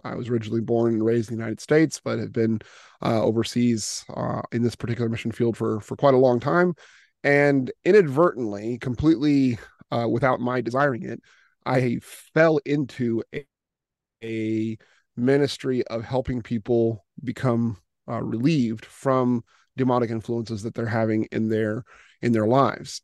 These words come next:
Uh, people who would come to our church, uh, and people who would, wouldn't, weren't even members of our church would often, uh, years ago, begin to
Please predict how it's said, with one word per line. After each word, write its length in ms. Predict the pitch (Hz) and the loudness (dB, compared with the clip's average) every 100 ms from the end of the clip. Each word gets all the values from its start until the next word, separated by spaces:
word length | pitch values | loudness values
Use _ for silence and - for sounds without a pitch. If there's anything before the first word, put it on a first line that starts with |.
| - | -8
Uh, 180 | 135 127 | -6 -4
people 400 | - 131 131 123 | 2 4 4 4
who 320 | 127 123 117 | 4 4 6
would 360 | 117 113 110 - | 4 2 -2 -6
come 180 | 123 117 | -4 -2
to 80 | |
our 100 | 120 | -2
church, 540 | 110 180 180 160 - 139 120 | 0 4 4 2 -6 -10 -8
uh, 220 | 120 - | -8 -6
and 260 | 120 120 | -6 -6
people 280 | - 117 107 | -2 -2 0
who 120 | 104 | 0
would, 140 | 120 - 120 | 0 0 2
wouldn't, 260 | 131 120 | 2 2
weren't 200 | - 127 | 2 2
even 120 | 113 113 | 2 2
members 240 | 160 131 | 2 2
of 40 | |
our 60 | 117 | -2
church 300 | - 117 - - - - - | -6 -8 -8 -20 -20 -20 2
would 120 | 135 | 4
often, 440 | 143 - 135 123 - | 4 4 0 -2 -4
uh, 300 | 123 113 120 - _ | -10 -10 -10 -14 _
years 220 | - 143 | 2 4
ago, 260 | 120 117 104 _ _ _ _ _ _ - | 4 0 -2 _ _ _ _ _ _ -14
begin 360 | 107 123 117 107 | -2 0 0 -2
to 480 | - 120 117 113 | -4 -4 -2 -4